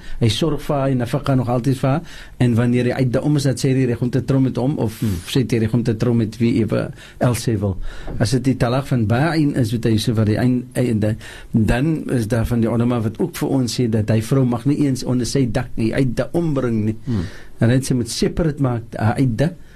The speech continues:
Speaker 1: right? En as hy idda om is, dan kan hulle mos nie trou met mekaar nie, because is drie talaqs wat
Speaker 2: Hmm.
Speaker 1: nodig is. Right? Dan mag hulle nie, en hy moet nog altyd vir haar nafaka tot op die einde van die idda, inshallah.
Speaker 2: Ja, inshallah.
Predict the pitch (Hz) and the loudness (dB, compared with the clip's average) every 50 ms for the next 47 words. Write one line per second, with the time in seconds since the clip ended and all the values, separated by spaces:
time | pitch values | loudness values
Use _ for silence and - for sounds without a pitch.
0 | - - - - - - 110 107 120 147 180 - - - 135 127 127 131 135 123 | -20 -20 -20 -10 -2 0 2 4 4 2 0 -2 -4 -2 0 0 2 2 2 0
1 | 107 127 127 117 107 110 - - - 143 123 107 123 117 - 220 214 220 - 190 | 2 2 0 0 -2 -4 -6 -4 -2 -2 0 0 0 -2 0 0 -2 0 0 -2
2 | 190 180 - - - - - - - - - 123 107 - 139 131 120 117 120 117 | -2 -4 -4 -8 -12 -14 -16 -18 -12 -4 -2 -2 0 2 2 2 2 2 0 2
3 | 113 151 147 - 135 131 123 120 113 120 113 104 - 113 113 117 113 113 - 123 | 0 0 0 2 2 2 2 0 0 -2 -2 0 0 0 2 2 0 0 0 -2
4 | 110 - 123 110 - 135 120 101 104 135 135 131 - 135 117 113 101 101 - 117 | -2 0 -2 -2 -2 0 0 2 2 2 2 2 0 0 0 -2 -2 -2 -2 -4
5 | 98 - 113 110 107 104 101 107 104 104 101 - - - - - - - - - | -2 0 0 2 2 2 2 2 2 2 0 0 -2 -4 -4 -6 -8 -10 -8 -2
6 | - 110 117 139 143 139 123 120 123 120 - 123 120 120 123 131 160 - - - | 0 0 2 2 2 0 0 2 0 0 0 2 2 2 2 2 2 0 -2 -8
7 | - - - - - - 127 123 120 120 123 123 120 120 - 131 135 120 147 139 | -16 -18 -20 -8 -2 0 0 2 2 2 2 2 0 0 -2 -2 -2 0 -2 -2
8 | 135 - 123 117 113 110 107 107 - 107 - - 131 131 - - - - 120 101 | -2 -2 0 2 2 2 2 0 -2 -2 -2 -2 -2 -2 -4 -10 -16 -12 -4 0
9 | - 120 - - 117 98 101 104 113 117 117 - 120 113 110 110 113 110 - 117 | 0 2 2 2 0 0 2 2 2 2 2 2 2 2 4 2 2 0 0 2
10 | 107 101 101 98 - 107 101 90 - 98 110 127 104 87 107 104 104 101 95 107 | 2 2 2 2 0 0 -2 0 0 0 0 0 0 0 2 2 2 2 2 0
11 | - - - 107 101 101 101 - | 0 0 0 -2 -4 -4 -4 -4